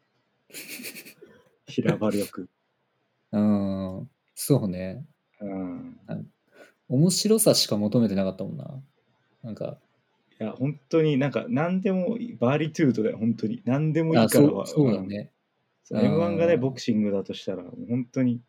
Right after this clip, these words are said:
Speaker 1: 寝技でも、
Speaker 2: うん。
Speaker 1: 急所でも何でもやるぞっていう
Speaker 2: そうだね。
Speaker 1: 感じ。いや、本当になんか、太田プロのそこら辺っ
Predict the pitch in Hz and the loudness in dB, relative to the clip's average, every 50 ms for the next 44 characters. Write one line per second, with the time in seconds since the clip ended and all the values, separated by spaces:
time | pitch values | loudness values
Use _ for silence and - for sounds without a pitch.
0 | _ _ - 113 110 113 120 127 120 131 131 123 127 113 92 90 82 107 104 98 | _ _ -6 -4 0 2 2 2 4 2 4 4 4 2 2 0 0 0 0 0
1 | 95 92 95 101 117 123 - _ _ _ - - 113 110 110 104 - 113 107 110 | 0 -2 -8 -14 -18 -18 -20 _ _ _ -8 -4 -2 -2 -2 0 0 0 0 0
2 | 104 92 92 92 101 110 113 107 110 113 113 113 110 113 113 110 107 90 - _ | -2 -2 -4 -4 -4 -2 -2 -2 0 0 0 0 0 0 -2 -2 -4 -8 -14 _
3 | _ - 98 95 92 - - _ _ _ _ _ _ _ _ _ _ _ _ _ | _ -10 -10 -10 -10 -14 -18 _ _ _ _ _ _ _ _ _ _ _ _ _
4 | _ _ _ _ _ _ _ _ _ _ _ _ _ _ _ _ _ _ _ _ | _ _ _ _ _ _ _ _ _ _ _ _ _ _ _ _ _ _ _ _
5 | _ _ _ _ _ _ _ _ _ _ _ _ _ _ - - - - - - | _ _ _ _ _ _ _ _ _ _ _ _ _ _ -20 -20 -20 -20 -16 -12
6 | 110 107 104 104 101 98 98 92 87 85 92 95 95 98 - - - 104 98 95 | -10 -8 -6 -4 -4 -4 -4 -4 -4 -6 -6 -8 -10 -10 -12 -10 -8 -6 -6 -6
7 | 92 - _ _ _ _ _ - - 143 151 - - - 160 151 139 - 120 117 | -8 -10 _ _ _ _ _ -8 -8 -8 -8 -6 -4 -2 -2 0 0 0 -2 -2
8 | 98 95 104 123 151 165 - - 202 196 - - 226 208 190 127 110 104 101 98 | -2 0 0 0 0 0 0 -2 -2 -2 0 -2 0 2 2 0 0 -2 -4 -6
9 | 95 - - - - - - - - - 117 113 101 98 117 110 98 | -8 -8 -10 -12 -14 -12 -14 -10 -2 0 0 0 2 0 -2 -4 -6